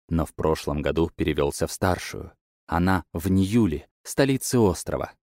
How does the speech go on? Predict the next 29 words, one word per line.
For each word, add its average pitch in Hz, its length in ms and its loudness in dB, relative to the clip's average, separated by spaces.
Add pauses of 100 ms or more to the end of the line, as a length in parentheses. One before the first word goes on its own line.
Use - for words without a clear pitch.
(280)
До 104 140 2
неё 147 280 4
двадцать 92 420 -2
минут 90 280 2
на 82 80 0
машине 92 500 2 (160)
или 165 160 4
полчаса 95 560 0
на 87 120 2
школьном 87 420 2
автобусе. 92 640 -2 (1080)
Я 104 220 0
сажусь 113 400 -2
в 87 60 -2
него 87 220 4
в - 60 -14
конце 90 320 -2
нашей 90 460 0
улицы 107 420 0
вместе 92 380 0
с - 100 -10
ещё 92 300 -2
одной 98 300 2
девочкой, 87 600 0 (160)
которая 135 380 2
уже 92 260 0
ждёт 80 320 -2
на 87 120 2
остановке. 80 680 -2